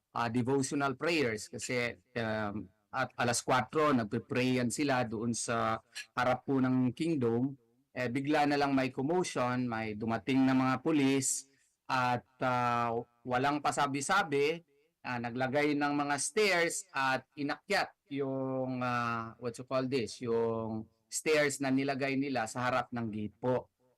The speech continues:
And then, ah, while it may be true na may isa na kumausap doon sa gwardya, pero sabi nung gwardya, eh,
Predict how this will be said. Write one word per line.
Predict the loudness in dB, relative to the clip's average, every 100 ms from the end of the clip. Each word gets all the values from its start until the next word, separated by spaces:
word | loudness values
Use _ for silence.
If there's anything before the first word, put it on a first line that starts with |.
| _ -2
And | 0 2
then, | 2 4 4 2 0 _ -2
ah, | 2 4 4 2 0
while | 2 2
it | 0 -4
may | -4 -2
be | -2
true | -2 -2 0
na |
may | 0 0
isa | -4 -2 0
na | 0
kumausap | 0 0 0 0 0 -2 -4
doon | -4 -4
sa | -4
gwardya, | -2 -2 0 0 2 0 -4 _ _ _ 0
pero | 2
sabi | 2 2 2 2 0
nung | 0 0
gwardya, | 0 0 0 2 0
eh, | -4 -2 0 -2 -4